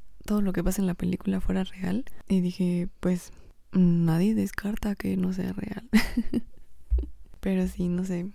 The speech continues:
Y aparte, cuando ella resucita, bueno, se entera de cosas que tal vez ella no sabía. Bueno, más bien, que ella no sabía. Y, pues, bueno,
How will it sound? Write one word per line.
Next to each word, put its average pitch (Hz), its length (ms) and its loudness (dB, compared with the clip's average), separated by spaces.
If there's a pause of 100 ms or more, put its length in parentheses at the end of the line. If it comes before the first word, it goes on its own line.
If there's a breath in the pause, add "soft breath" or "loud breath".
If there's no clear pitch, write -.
Y 190 120 0
aparte, 190 680 -4
cuando 180 460 -2
ella 180 240 -2
resucita, 196 680 -2 (280)
bueno, 175 260 0
se 180 80 -4
entera 185 340 0
de 185 120 -2
cosas 185 480 -4
que 202 100 -8
tal 185 200 -6
vez 180 120 -2
ella 196 220 -2
no 190 120 -2
sabía. 220 600 0 (100)
Bueno, 180 200 0
más 185 140 -4
bien, 185 160 -4
que 196 240 -6
ella 220 180 -4
no 196 120 -4
sabía. 190 420 -4 (400 soft breath)
Y, 190 500 2
pues, 185 220 -4
bueno, 208 200 -4